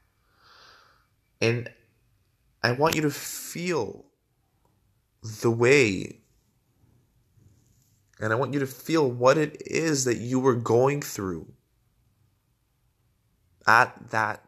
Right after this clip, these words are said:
time. How did it, how does it feel? You probably feel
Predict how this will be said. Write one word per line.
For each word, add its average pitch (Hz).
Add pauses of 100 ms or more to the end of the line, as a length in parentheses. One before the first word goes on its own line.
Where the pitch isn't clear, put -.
(100)
time. 127
How -
did 202
it, 190 (200)
how 143
does 185
it 175
feel? 170
You 98
probably 165
feel 104